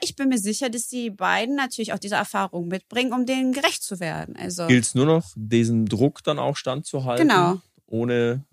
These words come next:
Speaker 2: äh, zu explodieren.
Speaker 1: Bin ich auf jeden Fall spa-, äh, gespannt, weil beide bringen sehr, sehr viel Feuer mit.
Speaker 2: Ja.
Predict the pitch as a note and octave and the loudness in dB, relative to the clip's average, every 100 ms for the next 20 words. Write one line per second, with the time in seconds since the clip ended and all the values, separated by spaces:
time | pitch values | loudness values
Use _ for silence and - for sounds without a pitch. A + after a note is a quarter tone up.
0 | - - D#3+ - - - E3 D3 C#4 D4 | -14 -10 -8 -8 -10 -2 0 4 6 6
1 | B3+ D4 E4 D#4+ D4+ D4+ - - B3 D4 | 6 4 4 4 6 4 6 4 4 2
2 | - B3+ G3+ G3 A3 D4 D4 G3+ A3+ A#3+ | 4 4 4 6 6 6 2 0 0 2
3 | A3+ F3+ F#3 B3+ C#4+ C#4 - F#3+ - G3+ | 0 0 2 4 4 -2 -4 -6 0 2
4 | A3+ C#4 F4 - - - G#2+ | 4 4 4 0 -12 -4 -4